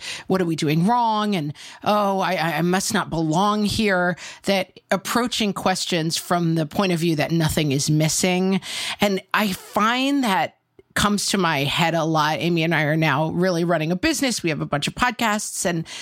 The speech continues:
I sometimes, because I have a background in comedy, like, well, I don't really belong in a room with pe-, smart people who know how to count numbers together. And it's like, "Whoa, whoa, whoa, nothing is missing. Like, I belong here." And, and starting,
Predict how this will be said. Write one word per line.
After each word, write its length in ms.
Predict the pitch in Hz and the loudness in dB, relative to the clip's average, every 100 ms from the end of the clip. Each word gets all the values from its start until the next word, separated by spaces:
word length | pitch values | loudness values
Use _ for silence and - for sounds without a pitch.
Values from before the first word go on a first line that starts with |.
| - - - - - - | -14 -14 -14 -16 -6 0
I 120 | 180 | 2
sometimes, 640 | - 190 - 185 175 156 | 2 0 0 0 -2 -4
because 300 | 185 190 190 | -2 0 0
I 40 | |
have 100 | 196 | 0
a 40 | 175 | 0
background 380 | 165 160 165 156 | -2 0 -2 -2
in 120 | 143 | -4
comedy, 840 | - - 175 208 233 269 277 277 | -2 0 2 2 2 2 2 2
like, 360 | 233 175 - - - - | 0 -2 -6 -14 -18 -4
well, 100 | 190 | 0
I 40 | |
don't 160 | 226 175 | 0 0
really 200 | 196 175 | 0 0
belong 380 | 170 160 170 165 | 0 2 2 0
in 100 | 147 | 0
a 40 | |
room 260 | 165 185 165 | 0 0 0
with 140 | 139 | -2
pe-, 180 | - 190 | 0 -2
smart 360 | - 240 330 - | 0 0 0 0
people 480 | 190 - 180 165 208 | 0 2 2 2 2
who 220 | 202 190 | 2 0
know 160 | 196 | 2
how 180 | 185 196 | 0 0
to 160 | 175 160 | 0 -2
count 320 | 185 196 156 | -2 -2 0
numbers 580 | 170 320 320 - 175 - | 0 2 0 0 -2 -2
together. 420 | 180 156 160 180 202 247 | -2 0 0 2 0 0
And 140 | 196 | -2
it's 120 | 202 240 | -4 -4
like, 180 | 220 - - - - | -6 -10 -14 -16 -4
"Whoa, 140 | 208 | 0
whoa, 160 | 233 240 | 0 0
whoa, 260 | 233 175 151 | 0 -2 -2
nothing 380 | 160 185 247 | -2 -2 0
is 160 | 240 220 | 0 0
missing. 340 | 208 - 143 | 0 0 0
Like, 160 | 147 151 | 0 2
I 140 | 156 | 2
belong 420 | 185 185 175 175 185 | 2 0 2 2 0
here." 420 | 196 196 208 208 | 2 2 2 0
And, 180 | 170 175 | -2 0
and 160 | 185 180 | 0 0
starting, 720 | - 208 190 208 214 220 | -2 0 2 0 0 -2